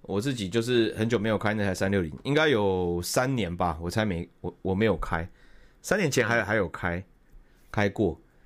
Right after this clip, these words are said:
然后我今天就是心血来潮，想说开一开嘛，让它暖一暖。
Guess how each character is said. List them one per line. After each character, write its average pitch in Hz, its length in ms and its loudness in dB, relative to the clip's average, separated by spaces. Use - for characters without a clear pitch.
然 113 120 2
后 139 80 4
我 113 60 2
今 120 120 -2
天 135 100 2
就 139 100 2
是 127 320 2
心 156 260 0
血 117 180 2
来 104 160 2
潮， 107 140 2
想 95 160 -2
说 107 160 0
开 113 240 0
一 113 60 0
开 107 180 0
嘛， 95 80 0
让 104 100 -2
它 107 80 0
暖 90 220 0
一 - 20 0
暖。 87 180 -6